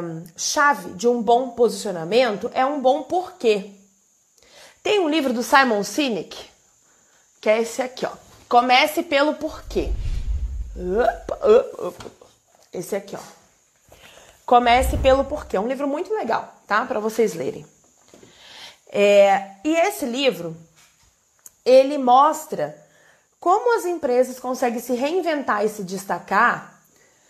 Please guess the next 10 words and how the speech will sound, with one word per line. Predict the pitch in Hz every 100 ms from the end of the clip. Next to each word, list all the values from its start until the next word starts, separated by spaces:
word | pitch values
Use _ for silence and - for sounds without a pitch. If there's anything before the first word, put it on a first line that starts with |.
| _ _ _ _ _ _
comunicando | 311 330 339 302 302 247 240 269
o |
porquê | - 403 - - 269 294 302 -
em | 277 277
vez | 262 269 240
de | 220 - -
o |
que | 285 - 302
elas | 277 277 277 -
fazem. | 139 147 143